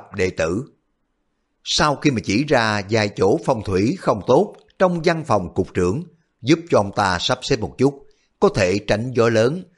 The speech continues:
đón may mắn, còn có thể thăng quan phát tài. Trần Phái vô cùng biết ơn cô, muốn trả tiền công cho cô. "Cục trưởng Trần, ông khách khí quá rồi, tôi chỉ là tiện tay giúp ông thôi, không cần phải tiền công như vậy đâu."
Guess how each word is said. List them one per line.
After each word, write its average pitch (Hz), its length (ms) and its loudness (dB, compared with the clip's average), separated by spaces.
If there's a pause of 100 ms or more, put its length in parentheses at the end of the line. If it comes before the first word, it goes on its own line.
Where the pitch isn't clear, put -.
(180)
đón 120 300 0
may 92 160 -2
mắn, 110 320 -4 (280)
còn 110 320 0
có 151 100 2
thể 113 380 0
thăng 101 240 -6
quan 95 300 0
phát - 200 -6
tài. 76 240 -2 (840)
Trần 110 200 0
Phái 160 400 -4 (120)
vô 165 300 4
cùng 87 240 0
biết 151 200 0
ơn 104 180 -2
cô, 98 300 2 (220)
muốn 170 280 2
trả 92 180 0
tiền 95 280 -2
công 92 220 -2
cho 95 80 -4
cô. 90 360 2 (800)
"Cục - 280 0
trưởng 110 180 -2
Trần, 85 440 -4 (180)
ông 101 240 -4
khách - 220 -6
khí 151 240 -2
quá 147 280 0
rồi, 82 220 0 (340)
tôi 170 240 4
chỉ 117 120 0
là 107 120 0
tiện 98 260 -4
tay 104 280 -2
giúp 131 200 0 (100)
ông 98 220 0
thôi, 98 240 2 (220)
không 190 320 -2
cần 98 160 -2
phải 135 140 -10
tiền 95 200 -2
công 120 180 -2
như 131 180 -4
vậy 101 220 0
đâu." 151 400 -2